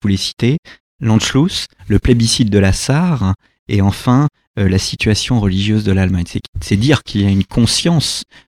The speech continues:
du, de, de, de ce danger, de ce danger al-, euh, allemand. Je, je ferai juste une parenthèse. Vous, vous montrez également un pape voyageur, parce qu'il, il va en France, justement, il parle de ces, de ces, euh, de, de ces points.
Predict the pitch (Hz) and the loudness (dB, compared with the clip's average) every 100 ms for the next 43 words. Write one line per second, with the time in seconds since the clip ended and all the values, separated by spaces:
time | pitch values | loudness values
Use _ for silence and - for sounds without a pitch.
0 | - 101 98 92 92 98 95 92 92 101 | -10 -4 0 2 0 2 2 2 0 2
1 | 95 95 101 - 110 98 98 104 113 104 | 0 0 -2 0 0 2 2 2 2 4
2 | 104 95 - 98 107 101 98 107 110 104 | 2 0 -2 -2 0 2 2 2 2 2
3 | 98 87 - 98 - 113 107 104 101 - | 0 -2 -4 -6 -2 2 4 4 2 -4
4 | - 147 107 120 123 - 165 185 - 139 | -10 -6 0 0 0 -2 0 -2 0 0
5 | - 139 135 - 156 131 107 110 117 139 | 2 2 2 2 2 2 4 2 2 4
6 | 139 - 156 123 123 156 123 - 127 117 | 2 2 2 2 4 4 2 2 2 2
7 | 131 131 127 123 131 113 98 - - - | 4 4 4 4 4 4 2 -4 -10 -4
8 | - 113 104 98 101 135 123 113 143 160 | 0 2 2 2 2 4 2 2 0 2
9 | 127 104 - 120 107 117 110 98 - 101 | 2 0 0 2 2 0 0 -2 -2 -4
10 | - - - - 101 - 110 101 98 101 | -6 -20 -8 -2 -2 0 0 2 2 2
11 | 104 110 95 107 104 - - 147 165 | 2 2 2 2 0 0 0 2 2